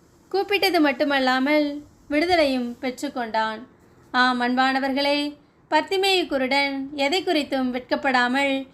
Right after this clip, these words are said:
இயேசுவை நோக்கி கூப்பிட்டு பார்வையை பெற்றுக்கொண்டான்.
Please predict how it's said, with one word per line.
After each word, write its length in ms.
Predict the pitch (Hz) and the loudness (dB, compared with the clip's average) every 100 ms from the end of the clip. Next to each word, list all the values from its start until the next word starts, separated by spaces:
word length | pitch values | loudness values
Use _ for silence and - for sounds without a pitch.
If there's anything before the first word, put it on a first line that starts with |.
| _ _ | _ _
இயேசுவை 480 | 285 302 320 330 320 | -2 -2 0 0 2
நோக்கி 360 | 311 359 370 339 | 2 0 0 -2
கூப்பிட்டு 720 | 302 285 269 277 262 254 262 | -2 -4 -6 -2 -2 -2 -2
பார்வையை 520 | 277 277 330 339 262 240 | 2 2 2 0 -2 -4
பெற்றுக்கொண்டான். 720 | 240 - 254 233 214 214 214 | -8 -8 -10 -8 -2 -2 -4